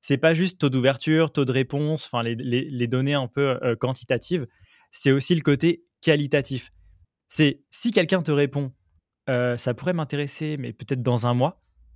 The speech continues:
ou « Je travaille déjà avec un de vos concurrents », bah ça, c'est des, c'est des, c'est des très bonnes réponses, en fait.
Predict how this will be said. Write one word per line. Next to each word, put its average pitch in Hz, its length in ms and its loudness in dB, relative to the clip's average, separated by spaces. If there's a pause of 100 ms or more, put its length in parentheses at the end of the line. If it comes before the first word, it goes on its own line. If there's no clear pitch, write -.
(420)
ou « 180 260 8
Je - 60 -8
travaille 131 180 4
déjà 131 160 4
avec 147 160 2
un 131 80 0
de 123 60 -2
vos 123 100 0
concurrents », 127 460 -6 (500)
bah 131 140 2
ça, 202 200 -2
c'est 151 180 -2
des, 127 320 -2
c'est - 200 -6
des, 123 200 -4
c'est - 160 -8
des 120 120 -6
très - 220 -2
bonnes 131 160 2
réponses, 135 340 -2
en 120 80 -8
fait. - 220 -12